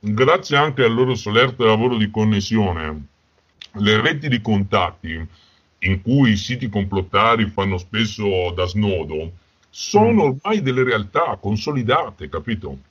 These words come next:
Speaker 1: Ed esattamente come col virus, una persona ne infetta cinque, dieci, venti, capito? Ho quattro gatti.
Speaker 2: Sì,
Speaker 1: Eh.
Speaker 2: ho capito, va bene, d'accordo. Vabbè, am-, ammettiamo anche che ci siano parecchie persone, diciamo, un po' confuse in giro.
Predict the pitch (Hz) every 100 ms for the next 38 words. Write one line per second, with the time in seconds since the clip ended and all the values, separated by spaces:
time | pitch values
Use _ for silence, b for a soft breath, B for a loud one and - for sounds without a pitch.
0 | _ 113 127 147 135 151 170 170 226 -
1 | 139 170 139 139 127 135 120 95 101 -
2 | 113 107 _ _ 160 175 135 110 107 92
3 | - 113 131 151 160 - _ 104 107 110
4 | 107 135 131 - 98 - 135 131 90 -
5 | 67 80 117 131 104 - 73 98 135 127
6 | 95 - - _ - 120 175 135 92 92
7 | 113 104 107 104 98 76 - 65 - -
8 | - - - - 139 131 139 - 131 127
9 | - - 151 135 120 135 131 131 117 117
10 | B B B B 143 143 156 170 170 196
11 | 196 185 - 147 147 139 135 131 123 151
12 | 131 127 - 127 127 135 - 131 131 110
13 | - 123 120 117 113 110 - - 135 120
14 | 117 117 127 120 113 - 135 123 131 113
15 | 110 110 107 104 107 -